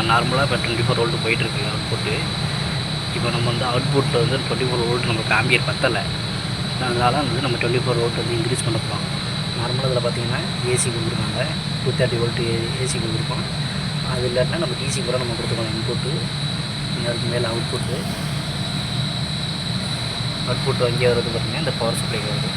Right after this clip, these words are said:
சரி, யூ பி எஸ்க்கு வருது. இந்த யூ பி எஸ் வந்து இன்புட்டா வருவாங்க. யூ பி எஸ் வந்து அவுட், அவுட் வந்து உங்களுக்கு வந்து அவுட் கோயிங் டயோடு கொடுக்கும். இதுதான் வந்து டயோடு. இதெல்லாம் வந்து மொத்த சர்க்யூட்டுக்கு வந்து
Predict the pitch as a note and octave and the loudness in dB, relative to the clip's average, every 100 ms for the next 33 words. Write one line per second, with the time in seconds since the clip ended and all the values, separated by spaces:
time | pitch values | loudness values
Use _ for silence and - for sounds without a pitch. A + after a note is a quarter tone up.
0 | - - - - - - - - - - | -2 -2 -2 -2 -2 -2 -2 -2 -2 -2
1 | - - - - - C#3+ C#3+ C3+ B2 F2+ | -2 -2 -2 -2 -2 0 2 2 2 0
2 | F#2+ - - - - - - - - - | 0 -2 -2 -2 -2 -2 -2 -2 -2 -4
3 | - - D3 D#3 - D3 - - D3 B2 | -2 -2 -2 -2 -4 -4 -4 -2 0 0
4 | C#3+ C#3+ - A#2+ - - - - B2+ B2+ | 0 0 0 0 0 0 0 -2 -2 0
5 | C#3+ - A#2+ A2+ A#2 A2+ D3 F#3+ - - | 0 2 0 0 0 0 0 0 0 -2
6 | C3+ C#3 B2 - - C#3+ B2 - A#2+ A#2 | 0 0 0 0 0 0 -2 0 0 0
7 | - B2 A2+ C3 B2 - - - - - | 0 0 0 -2 -2 -2 -2 -2 -2 0
8 | A#2 A#2 A#2+ C3 - B2 A#2 A2 G#2+ A#2+ | 0 0 0 0 0 2 2 2 2 4
9 | B2 - - - - - - - - - | 2 -2 -2 -2 -2 -2 -2 -2 -2 -2
10 | - A#2 B2+ B2 A#2 B2 A2+ A2+ G#2+ - | 0 2 2 2 0 0 0 0 0 -2
11 | - - - - - - - - - - | -2 -4 -2 -2 -2 -2 -4 -2 -2 -2
12 | A#2+ B2+ B2 D3 E3 F3+ - - D#3+ D#3 | 0 2 2 0 0 -2 -2 0 0 -2
13 | D3+ - - - - B4+ - - | -2 -2 -2 -2 -2 -2 -2 -2